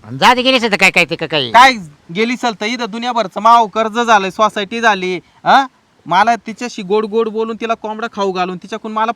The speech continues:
Speaker 2: पैसे घ्यायचे ते लाख दीड लाख रुपये, तुम्हाला समजत कसं नाही?
Speaker 1: म्हणजे असं गेम होता का धावाला?
Speaker 2: मग मी काल बोलावलं होतं एवढं लांबून तिला?
Speaker 1: आणि मग तो मला आधीच सांगितलं असतं का, "दादा,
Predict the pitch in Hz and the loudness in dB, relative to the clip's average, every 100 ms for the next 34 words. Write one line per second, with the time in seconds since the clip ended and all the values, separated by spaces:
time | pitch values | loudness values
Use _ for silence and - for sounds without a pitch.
0 | - 269 247 262 247 220 190 185 190 185 | -4 -6 -4 -4 -4 -6 -8 -4 0 0
1 | 175 185 180 180 175 160 165 151 - - | 0 -2 0 -2 -2 -10 -10 -10 -14 -12
2 | 254 269 208 254 233 240 277 262 247 175 | -4 -4 0 0 0 -2 -4 -4 -4 -4
3 | 151 175 233 262 277 285 269 220 208 226 | -4 4 4 6 4 6 6 6 6 8
4 | 240 285 - 226 285 277 _ _ - 208 | 8 4 2 6 6 6 _ _ -10 2
5 | 311 294 233 262 240 196 175 190 190 185 | 6 6 4 2 2 0 -4 -4 0 0
6 | 190 165 156 135 - 135 185 202 - 269 | 0 -4 -6 -8 -8 -10 -8 0 2 6
7 | 277 277 302 269 294 254 262 262 285 254 | 6 6 4 4 2 4 2 4 2 4
8 | 247 254 269 | 4 6 6